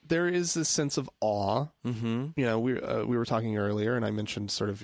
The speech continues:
Speaker 1: you know, you, you stand on the edge of the Grand Canyon, and you look down, and you're like, "Holy crap!"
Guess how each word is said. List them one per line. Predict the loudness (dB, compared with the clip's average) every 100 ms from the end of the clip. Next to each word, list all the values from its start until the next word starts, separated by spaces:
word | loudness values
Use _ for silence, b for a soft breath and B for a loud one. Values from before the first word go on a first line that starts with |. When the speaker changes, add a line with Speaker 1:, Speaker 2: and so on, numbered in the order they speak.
| -6
Speaker 1:
you | -6
know, | -4
you, | -8 -12
you | -8
stand | -4 -2 -2
on | -2
the | 0
edge | -2 -2
of | -4
the |
Grand | -2 -4 -2
Canyon, | -4 -4 -2 -4 -4 b b b b b -4
and | 0
you | 0
look | 0 -2
down, | -2 0 -2
and | 0
you're | 0
like, | 0 -4 -10 b b b b
"Holy | -2 0 -2
crap!" | -2 0 2 -2 -4